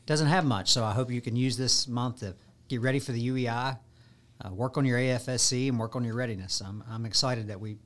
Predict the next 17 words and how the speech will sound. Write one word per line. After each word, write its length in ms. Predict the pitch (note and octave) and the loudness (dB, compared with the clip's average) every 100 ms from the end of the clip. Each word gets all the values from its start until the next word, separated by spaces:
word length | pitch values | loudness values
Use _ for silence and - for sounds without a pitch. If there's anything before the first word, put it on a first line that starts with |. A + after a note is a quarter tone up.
| - | -14
are 100 | - | -4
able 180 | A#2 B2 | -2 -2
to 60 | A#2+ | 0
give 160 | C3+ | 0
back 260 | A#2+ B2 A#2+ | 2 2 0
a 40 | |
little 160 | A#2+ A#2+ | -2 -2
bit 140 | A#2 | -2
of 80 | A2+ | -2
time. 320 | A#2+ G#2 F#2 - - - - - - - - _ - - - | -2 -2 -4 -12 -20 -20 -20 -20 -20 -20 -20 _ -20 -20 -6
I 40 | B2+ | 2
did 140 | E3+ | 2
wanna 160 | F3 F3 | 4 2
ask, 460 | D#3+ D#3+ D3+ - | 4 4 4 4
uh, 260 | C3 B2 A#2+ | 2 2 0
that 200 | A2+ A#2 | -2 -4
folks 460 | - D3+ C#3 - | 0 0 2 0